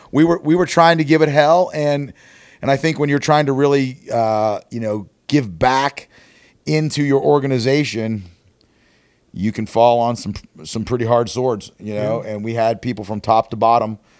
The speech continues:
Speaker 1: falling on swords, and, uh, at times, and then we had people from top to bottom, you know, eating the pie.
Speaker 2: Yeah.
Speaker 1: So, I mean,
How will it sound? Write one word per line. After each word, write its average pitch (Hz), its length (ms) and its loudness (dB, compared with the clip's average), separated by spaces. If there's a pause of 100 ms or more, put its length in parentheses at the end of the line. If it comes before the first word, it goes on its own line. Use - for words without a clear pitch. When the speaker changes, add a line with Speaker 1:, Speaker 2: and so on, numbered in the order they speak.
(400)
Speaker 1:
falling 123 400 2
on 117 160 0
swords, 120 460 -4 (260)
and, 117 400 -4
uh, 113 360 2
at 110 140 -6
times, 117 440 -4
and 120 200 -8
then 120 180 -6
we 120 120 -4
had 117 320 -2
people 110 260 -10
from 107 140 -8
top 110 280 0
to 104 60 -10
bottom, 120 380 0 (960)
you 104 120 -8
know, 104 220 -4 (240)
eating 123 220 -6
the 127 60 -6
pie. 127 440 -2 (120)
Speaker 2:
Yeah. 147 80 -14
Speaker 1:
So, 127 360 -2 (120)
I 127 40 -12
mean, 127 260 -4